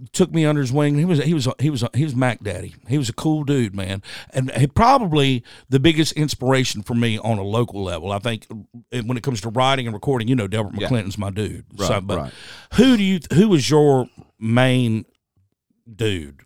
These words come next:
Speaker 1: like, that you, that you influenced you more than anybody?
Speaker 2: Locally, on a,
Speaker 1: Both.
Speaker 2: on a regional level,
Speaker 1: Two
Speaker 2: Well,
Speaker 1: guys, yeah.
Speaker 2: the biggest influence ever was Toto when the band Toto came out. Of course, Van Halen. I'm an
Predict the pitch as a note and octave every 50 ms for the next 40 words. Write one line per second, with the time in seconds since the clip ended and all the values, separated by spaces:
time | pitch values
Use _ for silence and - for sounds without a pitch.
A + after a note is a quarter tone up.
0 | _ - G#2+ A2 G#2+ G#2 F2+ - A2 A#2+ A2+ - - D3+ C#3 B2 - A#2+ A#2 G#2+
1 | - - - A#2 A2+ G#2+ F#2+ - _ _ _ _ - G#2+ B2 A#2 - - D3 C#3
2 | A2+ - - A#2+ A2+ A2+ A2+ G2 G#2 G#2 F#2 F2+ F2+ F2 E2 E2+ - - _ _
3 | _ G#2 G2+ A2+ B2+ D3+ - E3 D3+ D#3+ E3+ E3+ F3 F3+ D#3+ - - A2 A2 A2+
4 | C3 D#3+ C3 A2+ - - - B2+ C3+ B2 A2+ A#2 C#3+ D#3 D#3+ C3+ D3+ D3+ D#3+ E3
5 | E3+ E3+ E3+ D#3 B2+ A#2+ - F3+ D3+ C#3 G2 F2 F2 - - - G#2 F#2+ A#2 B2+
6 | D#3+ G#3 G#3+ E3+ A2+ C#3 C3 A#2 G#2+ A2 A2+ A2 G2 D#2 - - - - _ _
7 | _ _ _ _ _ - A#2+ C3+ C#3+ B2+ F#2+ D2+ C2+ - - - - - - -
8 | - C3+ B2+ A2 F#2 E2 D#2+ D#2+ D#2 D#2+ E2 E2 E2+ G#2+ A2 A2 G#2+ F2+ - B2
9 | A#2 A2+ F#2+ F2 D#2+ E2 F#2+ E2 D#2+ D#2+ D#2+ - - - - - - - F2 G2+
10 | F#2+ F#2 F2+ F#2+ G2 F#2+ F2+ E2+ E2+ F2+ F#2+ F#2+ D#2